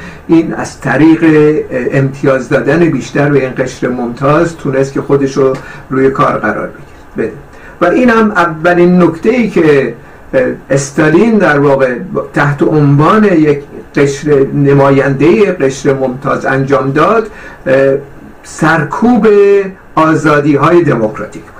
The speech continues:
این در واقع مسئلهٔ اصلی هستش که ما باش مواجه شدیم، چون بحث هم، بولشویک‌ها همیشه این بود که ما اگر انقلاب در کشورهای دیگه به پیروزی نرسن، به خصوص در آلمان،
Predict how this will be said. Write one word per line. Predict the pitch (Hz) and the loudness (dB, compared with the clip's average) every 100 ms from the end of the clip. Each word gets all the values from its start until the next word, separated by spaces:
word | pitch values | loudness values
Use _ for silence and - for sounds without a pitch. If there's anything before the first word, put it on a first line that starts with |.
| - - - - - | -20 -20 -20 -20 -4
این | 185 | 0
در | 196 160 | 2 2
واقع | 151 147 156 160 - | 0 0 0 -2 -6
مسئلهٔ | 131 - 127 131 131 | -10 -6 -2 -2 -4
اصلی | 139 - - 156 175 147 | -8 -12 -4 0 2 2
هستش | 139 135 135 - | 0 -2 -6 -6
که | 131 | -6
ما | 123 | -6
باش | - 117 - - - | -6 -6 -8 -18 -8
مواجه | 139 107 104 107 | -2 -2 -2 -4
شدیم، | 101 - 92 117 | -8 -10 -10 -4
چون | 165 160 - - - - 135 - | 0 0 -2 -10 -18 -6 -4 -2
بحث | 160 160 - | -2 -2 -2
هم، | 156 143 135 135 139 147 - | -2 -2 -4 -10 -8 -10 -4
بولشویک‌ها | 139 139 139 135 131 - | 0 0 0 -4 -2 0
همیشه | 185 165 170 151 226 | 2 2 0 2 2
این | 220 143 | 2 2
بود | - - - - - - | -4 -10 -16 -20 -20 -6
که | 147 | 0
ما | 143 180 | 2 2
اگر | 196 202 165 120 - | 2 2 0 -2 -4
انقلاب | 147 151 151 156 180 - | -4 -2 2 2 2 2
در | 143 135 | -2 -2
کشورهای | 156 135 - 127 135 185 214 | -2 -2 -2 -2 0 2 2
دیگه | 170 143 | 2 2
به | 135 - 127 - | 2 0 -8 -6
پیروزی | 139 123 123 120 135 | -4 -2 -2 -2 -2
نرسن، | 120 104 92 - 90 117 | -2 -4 -8 -10 -6 -4
به | |
خصوص | 156 220 208 196 - | 0 0 0 0 0
در | 180 147 | -2 0
آلمان، | - 120 120 147 185 160 156 | -2 -2 0 0 2 2 -2